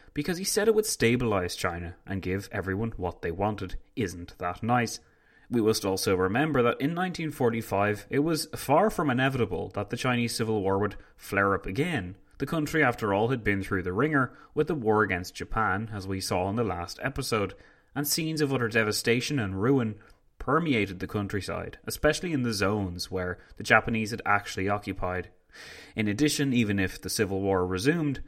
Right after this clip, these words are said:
there was no guarantee that Chiang Kai-shek wouldn't be capable of pushing the communists out.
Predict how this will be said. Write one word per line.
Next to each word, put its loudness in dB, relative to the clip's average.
there 2
was 4
no 2
guarantee 2
that 0
Chiang 0
Kai-shek 0
wouldn't -2
be -6
capable -2
of 0
pushing -2
the -2
communists -8
out. 0